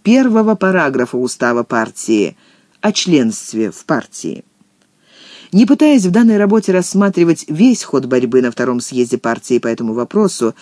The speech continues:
это не входит в задачи историографии рассматриваемой темы,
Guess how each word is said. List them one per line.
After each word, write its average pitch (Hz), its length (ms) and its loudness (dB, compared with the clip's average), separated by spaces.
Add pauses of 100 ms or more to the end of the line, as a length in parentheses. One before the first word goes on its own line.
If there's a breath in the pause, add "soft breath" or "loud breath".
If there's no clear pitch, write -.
(280 soft breath)
это 123 300 -2
не 135 180 0
входит 170 340 0
в 127 40 -14
задачи 120 600 -2
историографии 123 880 -2 (260 soft breath)
рассматриваемой 120 960 -2
темы, 117 500 -4